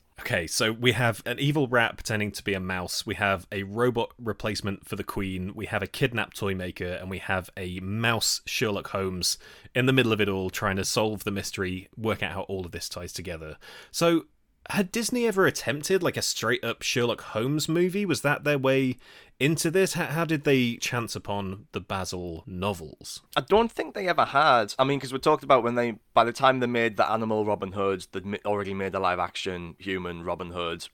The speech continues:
Speaker 2: a few decades before that. I don't think that they ever did attempt a Sherlock Holmes movie. The closest connection I can find is that in The Adventures of Ichabod and Mister Toad, when the story of The Wind in the Willows is introduced,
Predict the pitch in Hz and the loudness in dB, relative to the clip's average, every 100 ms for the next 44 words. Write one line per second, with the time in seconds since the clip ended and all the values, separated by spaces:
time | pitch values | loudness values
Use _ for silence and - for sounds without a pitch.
0 | - 87 - 104 92 95 104 92 95 - | -12 -12 -8 -8 -4 -2 -2 -4 -6 2
1 | 110 101 92 - - - - 165 190 185 | 4 4 2 0 -10 -14 -4 -2 0 -2
2 | 156 139 139 131 123 127 117 113 101 - | 0 2 2 2 0 0 0 -2 -4 -6
3 | - 107 95 - 110 98 98 107 95 92 | -4 0 0 2 2 2 0 0 -2 -2
4 | 90 - - _ 95 98 92 90 87 - | -6 -10 -12 _ -6 -4 -2 -2 -2 -8
5 | - _ _ _ 101 113 - 139 139 127 | -20 _ _ _ -12 -8 4 4 4 -4
6 | 120 120 - 117 - 104 110 104 101 95 | 0 0 2 -2 -2 0 2 4 2 -2
7 | 101 92 - - 110 107 101 98 _ _ | 2 0 0 4 4 4 -2 -8 _ _
8 | 110 104 101 110 107 107 98 104 - 95 | 0 0 2 0 2 -4 -4 -6 -2 0
9 | 101 98 98 - - 151 123 98 101 - | 0 -2 -6 -8 -2 2 4 2 -2 -8
10 | _ - 101 107 - - 123 120 113 107 | _ -8 -4 -2 2 6 8 8 6 4
11 | 107 110 113 107 101 113 113 107 98 98 | 2 2 2 2 2 2 4 2 0 -4
12 | 98 95 90 90 95 - | -4 -4 -2 -4 -4 -10